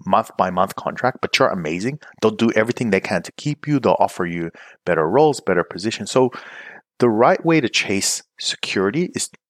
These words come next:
to chase opportunity and solve problems with the right attitude. If you do that over and over and over again, and you do it, you know, with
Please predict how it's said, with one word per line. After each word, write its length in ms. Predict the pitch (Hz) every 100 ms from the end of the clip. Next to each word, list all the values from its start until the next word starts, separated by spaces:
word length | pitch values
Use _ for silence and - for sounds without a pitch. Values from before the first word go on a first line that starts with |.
| _
to 120 | - 104 -
chase 400 | - 127 104 - -
opportunity 800 | - - - - 90 87 - _ _ _ _
and 180 | 104 95
solve 500 | - - 135 147 - -
problems 540 | - 139 123 101 95
with 120 | 95
the 100 | 85
right 260 | 82 82 85 -
attitude. 360 | 110 120 - -
If 160 | -
you 80 | 131 107
do 180 | 123 165
that 260 | 110 95 -
over 280 | 117 120 117
and 100 | 104
over 200 | 92 85
and 120 | 82
over 260 | 131 139 92
again, 300 | 73 71 - - - - - _ _
and 400 | - 127 135 113 - -
you 120 | 110
do 260 | 104 117
it, 120 | 101 - _ _ _ _ -
you 140 | 113
know, 320 | 95 85 92 _ _ _ _ -
with 260 | 113 -